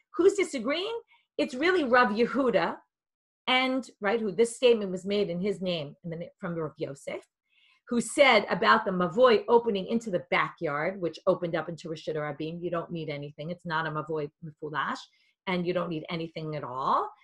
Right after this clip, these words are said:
or meaning you need a regular Eruv, but the people in the Rechava are irrelevant, versus Rav, who was talking about the Chatzer, that if you have a Mavoi that opens into a Chatzer, which opens into the public,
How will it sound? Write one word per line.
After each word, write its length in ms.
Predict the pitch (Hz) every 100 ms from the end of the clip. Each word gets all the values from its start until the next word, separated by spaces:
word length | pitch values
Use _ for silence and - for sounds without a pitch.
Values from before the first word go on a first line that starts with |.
| _ _ -
or 160 | 165
meaning 340 | 180 190 156 147 _ _
you 120 | 196 202
need 200 | 240 208
a 40 |
regular 440 | 180 208 196 190 -
Eruv, 340 | 311 214 147 -
but 160 | 170 -
the 80 | 165
people 300 | - 226 208
in 100 | 185
the 100 | 175
Rechava 220 | - 170
are 220 | 170 160
irrelevant, 600 | 160 143 139 139 277 440 - _ _ _ -
versus 560 | 147 269 392 320 262
Rav, 600 | 196 196 277 320 277 277 277
who 100 | 240
was 180 | 226 -
talking 420 | 277 294 302 277
about 240 | 247 262
the 80 | 247
Chatzer, 800 | - 240 - 440 403 269 240 294 - _ _
that 140 | 208 196
if 100 | 196
you 120 | 196
have 360 | 226 277 233 - - _ _ _ _ _ _ _ _ _ _
a 60 | 190
Mavoi 460 | 170 165 254 180 202
that 140 | 165
opens 280 | 247 240 254
into 160 | 240 262
a 80 |
Chatzer, 460 | 277 277 381 302 170
which 160 | 175 -
opens 300 | 269 285 294
into 240 | 285 285
the 80 | 262
public, 500 | 311 339 330 294 311